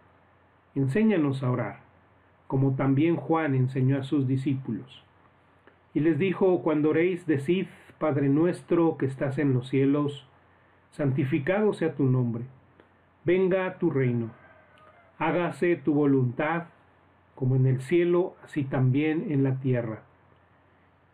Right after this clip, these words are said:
El pan nuestro de cada día, dánoslo hoy. Y perdónanos nuestros pecados, porque también nosotros perdonamos a todos los que nos deben.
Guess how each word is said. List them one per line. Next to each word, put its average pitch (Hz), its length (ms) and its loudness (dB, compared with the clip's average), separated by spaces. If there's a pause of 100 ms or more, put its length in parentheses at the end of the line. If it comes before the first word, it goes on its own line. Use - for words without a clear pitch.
(100)
El 143 140 0
pan 196 280 2
nuestro 185 440 0
de 139 160 2
cada 151 260 0
día, 147 380 0 (340)
dánoslo 147 720 0
hoy. 127 300 -2 (1120)
Y 165 120 -2
perdónanos 202 1000 0
nuestros 135 460 -4
pecados, 139 760 -2 (500)
porque 143 260 -2
también 160 580 0
nosotros 139 1040 -2 (320)
perdonamos 135 1000 0
a 131 60 -4 (100)
todos 156 440 0
los 123 180 -2
que 135 120 -4
nos 120 200 -2
deben. 123 360 0